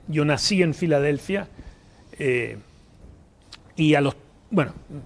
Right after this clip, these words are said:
paso rápido, a los tres años empezó la guerra y fue no-, eh, mandado a Cuba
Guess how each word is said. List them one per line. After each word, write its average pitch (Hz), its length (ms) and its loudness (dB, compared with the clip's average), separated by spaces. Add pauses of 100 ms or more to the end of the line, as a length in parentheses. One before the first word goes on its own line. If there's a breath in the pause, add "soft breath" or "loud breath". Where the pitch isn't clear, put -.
(600)
paso 156 260 2
rápido, 156 480 6
a - 20 4
los 135 200 0
tres 190 320 8
años 196 400 2
empezó 156 400 0
la 160 100 2
guerra 180 420 4 (520 loud breath)
y 160 400 2 (440)
fue 175 220 0
no-, 170 180 -2 (400)
eh, 131 320 -2 (840)
mandado 151 420 2
a 151 60 2
Cuba 180 420 2